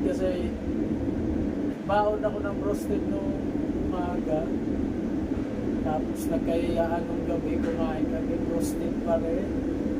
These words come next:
Parang sama na tiyan. Ayun,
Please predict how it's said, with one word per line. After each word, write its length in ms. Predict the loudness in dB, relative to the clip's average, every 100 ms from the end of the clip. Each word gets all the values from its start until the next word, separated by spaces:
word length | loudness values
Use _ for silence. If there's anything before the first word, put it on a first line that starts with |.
| 0 0 0 0 0 0 0
Parang 400 | -2 -4 -2 -2
sama 320 | -2 -2 0 0
na 100 | 0
tiyan. 220 | 0 0 0 0 0 0 0 0 0 -2 -2 -2 0 -2 -2 -4 -2 -2 0 0 0 0 0 0 0 0
Ayun, 200 | 2